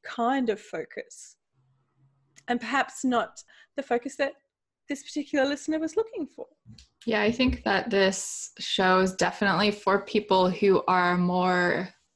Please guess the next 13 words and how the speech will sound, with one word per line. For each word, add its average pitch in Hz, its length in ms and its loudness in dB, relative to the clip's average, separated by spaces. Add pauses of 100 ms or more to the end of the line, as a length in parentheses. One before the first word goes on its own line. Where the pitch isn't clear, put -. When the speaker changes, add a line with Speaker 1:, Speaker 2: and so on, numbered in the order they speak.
(320)
Speaker 2:
intuitively 208 680 4
inclined 202 840 0
or 185 180 -2
more, 180 320 -2
like, 170 400 -4 (1500)
willing 208 560 4
to 202 180 -4
see 185 400 0
beyond 180 720 2 (140)
the 180 100 -2
lines 240 560 4
of 220 160 2
reality. 247 640 2